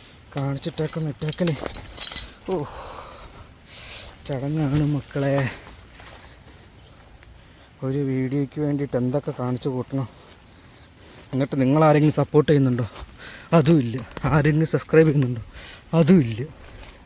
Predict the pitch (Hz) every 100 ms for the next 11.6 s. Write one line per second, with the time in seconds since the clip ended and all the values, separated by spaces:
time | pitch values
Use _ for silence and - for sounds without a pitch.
0 | - - - - - - - - - -
1 | - - - - - - - - - -
2 | - - - - - - - - 156 143
3 | 127 101 - - - - - - - -
4 | - - - - - - - - - -
5 | - 120 143 147 156 135 131 127 135 160
6 | - - - - - - - 120 - 131
7 | - - 113 117 - - 143 147 143 151
8 | 151 127 120 131 139 139 143 123 113 131
9 | 127 135 - - - - - - - -
10 | - 127 120 156 - - - 117 131 120
11 | 123 135 - 147 143 139